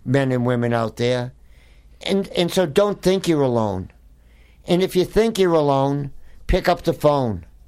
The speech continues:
Dial nine eight eight. I can remember it. I've, I've, I've gone eight years and I couldn't remember the eight hundred number. In one week, I can remember nine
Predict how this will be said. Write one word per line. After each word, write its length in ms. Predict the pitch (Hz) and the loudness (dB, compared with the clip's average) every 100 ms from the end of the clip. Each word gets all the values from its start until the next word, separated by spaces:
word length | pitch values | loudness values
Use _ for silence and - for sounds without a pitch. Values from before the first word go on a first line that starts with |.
| - - - - - | -20 -20 -20 -20 0
Dial 540 | 151 160 147 107 90 - | 2 4 2 -2 -6 -4
nine 600 | 120 131 139 143 143 - - | 0 2 2 2 0 -4 -6
eight 380 | 135 131 135 - - _ | 0 0 0 -6 -20 _
eight. 320 | 135 135 120 - - - - - - _ - - _ - - | 0 0 -2 -10 -20 -20 -20 -20 -20 _ -20 -20 _ -12 -2
I 120 | 139 | -2
can 200 | 135 139 | 0 0
remember 560 | 139 139 165 151 117 98 | 2 2 2 0 0 0
it. 80 | |
I've, 240 | 104 101 - | 0 -2 -2
I've, 260 | 120 120 113 | -2 0 -2
I've 260 | 127 120 110 | 0 0 0
gone 320 | 135 131 127 - | 0 0 -4 0
eight 220 | 165 170 | 0 0
years 400 | 160 156 135 113 | 0 2 0 0
and 140 | 123 | 0
I 80 | 123 | -2
couldn't 260 | 117 135 135 | -2 -2 0
remember 380 | 127 127 131 113 | 0 0 0 0
the 160 | 123 | 0
eight 160 | 123 113 | 0 -2
hundred 340 | 127 117 110 | -4 -2 -4
number. 400 | 104 101 98 95 - - _ - - - - | -2 -2 -2 -4 -6 -20 _ -20 -20 -20 -4
In 180 | 127 120 | 0 2
one 240 | 143 139 | 0 2
week, 280 | 135 147 139 | 2 0 0
I 120 | 117 | -2
can 160 | 110 107 | -2 -2
remember 480 | 113 113 107 107 107 | 0 0 0 -2 -2
nine 560 | 117 123 123 123 117 | 0 0 2 0 -2